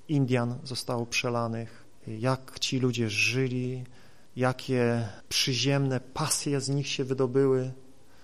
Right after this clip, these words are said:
O tak, w niedzielę spotykali się, by śpiewać piękne hymny na chwałę Boga. Budowali swoje kościółki, ale ile zła, ile nieprawości, ile niegodziwości w budowaniu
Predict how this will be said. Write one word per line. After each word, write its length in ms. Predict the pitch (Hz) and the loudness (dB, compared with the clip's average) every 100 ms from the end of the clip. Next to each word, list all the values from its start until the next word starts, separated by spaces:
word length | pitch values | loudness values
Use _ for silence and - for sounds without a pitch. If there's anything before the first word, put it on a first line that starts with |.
| - - - - - - - - - - | -20 -20 -20 -20 -20 -20 -20 -20 -20 -6
O 100 | 175 | -4
tak, 360 | 175 190 117 - - - 131 - | 0 2 2 -2 -14 -16 -16 -16
w 80 | - | -4
niedzielę 380 | 131 123 139 151 | -2 4 4 4
spotykali 560 | - 131 123 143 156 113 | 0 -4 0 2 2 2
się, 160 | 113 | -2
by 80 | 107 | -4
śpiewać 420 | - 131 123 113 | -2 0 2 0
piękne 360 | - 120 104 113 | -2 -2 -2 -4
hymny 380 | - 165 110 101 | 0 0 0 -4
na 80 | |
chwałę 340 | 101 - 113 113 | -6 -2 0 2
Boga. 360 | 123 131 101 - - - - 135 | 2 0 -4 -10 -18 -18 -6 0
Budowali 540 | 135 127 139 147 120 | 4 6 8 6 2
swoje 340 | - - 123 | -2 0 2
kościółki, 640 | 120 120 - 175 165 - - - - - - - - - - - | 2 0 0 2 0 -2 -10 -12 -14 -18 -18 -18 -18 -18 -14 -6
ale 280 | 113 104 | -2 -2
ile 600 | 110 - 120 113 113 110 104 - | -4 -2 0 0 0 -2 -6 -8
zła, 500 | 113 113 107 104 104 - - | -4 0 0 -2 -6 -14 -10
ile 220 | 131 117 | -4 -2
nieprawości, 840 | 117 113 113 104 107 - - - 120 | -2 -2 -4 -4 -4 -6 -8 -8 -6
ile 160 | 117 | -4
niegodziwości 840 | 113 110 117 113 113 117 - - 107 | -2 -4 -6 -4 0 0 0 -6 -2
w 60 | |
budowaniu 680 | 113 123 117 113 110 104 101 | 2 4 4 2 0 -2 -6